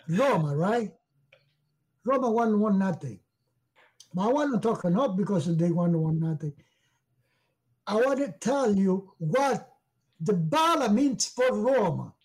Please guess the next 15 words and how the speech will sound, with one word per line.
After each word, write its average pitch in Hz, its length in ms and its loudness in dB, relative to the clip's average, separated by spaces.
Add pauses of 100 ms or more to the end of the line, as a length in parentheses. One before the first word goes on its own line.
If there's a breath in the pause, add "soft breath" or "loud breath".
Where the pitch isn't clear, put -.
(1700)
Dybala, 240 480 2 (280)
it 233 100 -4
means 202 200 2
a 202 60 -2
lot. 185 480 -2 (520)
Like 202 220 -2
he 202 120 0
put 208 240 0
a, 170 120 -2 (360 soft breath)
he 202 160 0
put 226 240 0
a 196 140 -2 (200)
cent 214 580 -2
in 139 160 -2
there. 127 320 -8